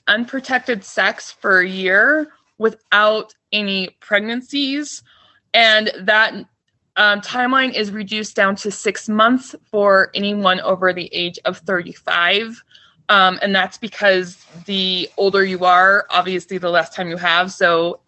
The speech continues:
if you've gone six months of unprotected sex without a pregnancy after the age of thirty-five, they want you to get in sooner to try to give you as much time as possible to figure out what's going on and hopefully help you achieve pregnancy. And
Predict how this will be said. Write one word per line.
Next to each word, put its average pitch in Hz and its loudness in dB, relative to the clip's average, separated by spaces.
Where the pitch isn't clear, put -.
if 185 -2
you've 185 0
gone 185 2
six - -10
months 185 0
of 170 -4
unprotected 185 -6
sex 175 -4
without 170 2
a 160 -6
pregnancy 180 -4
after 170 -2
the 180 0
age 170 -2
of 175 -8
thirty-five, 160 0
they 160 0
want 156 -4
you 170 -6
to 156 -4
get 220 2
in 190 2
sooner 185 0
to 202 -16
try 175 0
to 151 0
give 208 2
you 196 4
as 175 0
much 170 -2
time 165 -8
as 156 -8
possible 156 -4
to 156 -10
figure 151 2
out - 0
what's 135 -6
going 147 -8
on 143 0
and 143 -2
hopefully 156 -4
help - -8
you 160 -4
achieve 151 -6
pregnancy. 285 -2
And 214 2